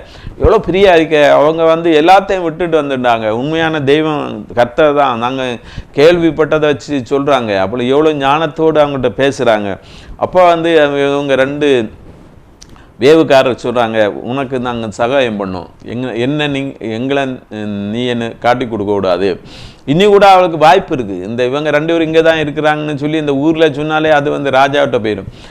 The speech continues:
அப்போ இன்னும் வாய்ப்பு இருக்கு. அந்த, அந்த, அதை செய்யக்கூடாது அப்படின்னு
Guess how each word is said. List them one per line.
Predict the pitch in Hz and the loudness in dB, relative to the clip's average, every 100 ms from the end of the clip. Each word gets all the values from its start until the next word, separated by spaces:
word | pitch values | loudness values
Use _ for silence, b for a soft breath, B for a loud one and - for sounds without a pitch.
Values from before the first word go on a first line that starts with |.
| B | B
அப்போ | - 120 160 151 | -6 0 4 4
இன்னும் | 147 180 180 | 2 0 2
வாய்ப்பு | 160 143 135 | 2 2 -2
இருக்கு. | 123 117 | 0 0
அந்த, | 120 120 113 110 107 - | 2 0 2 0 -2 -4
அந்த, | 123 143 143 135 127 | -4 -2 0 2 2
அதை | 120 147 - | 2 0 0
செய்யக்கூடாது | 160 170 135 117 107 135 123 | -2 0 0 2 2 2 2
அப்படின்னு | 170 170 160 | 0 -2 -2